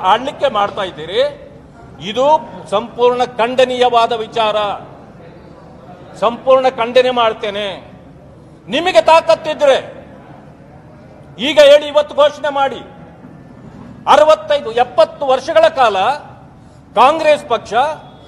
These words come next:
ದಲಿತರನ್ನ ಮುಖ್ಯಮಂತ್ರಿ ಮಾಡ್ತೇನೆ, ಮಾಡ್ತೇನೆ, ಮಾಡ್ತೇನೆ ಅಂತೇಳಿ ವಂಚನೆ ಮಾಡಿದೆ. ನೀವು ಬೇರೆ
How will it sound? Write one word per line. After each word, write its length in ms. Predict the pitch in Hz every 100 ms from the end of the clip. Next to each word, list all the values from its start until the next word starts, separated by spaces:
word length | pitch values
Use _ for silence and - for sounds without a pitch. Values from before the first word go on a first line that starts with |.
| - -
ದಲಿತರನ್ನ 520 | 226 294 302 294 294 285
ಮುಖ್ಯಮಂತ್ರಿ 560 | 262 269 294 285 277 269 254
ಮಾಡ್ತೇನೆ, 440 | 233 247 262 254 269 226
ಮಾಡ್ತೇನೆ, 440 | 247 240 247 254 262
ಮಾಡ್ತೇನೆ 380 | 240 254 247 247 220
ಅಂತೇಳಿ 320 | 202 196 220 - 202
ವಂಚನೆ 320 | 269 330 320 294
ಮಾಡಿದೆ. 280 | 269 240 233 214 - - - - - - - - - - - - 190
ನೀವು 200 | 294 330 220
ಬೇರೆ 220 | 262 320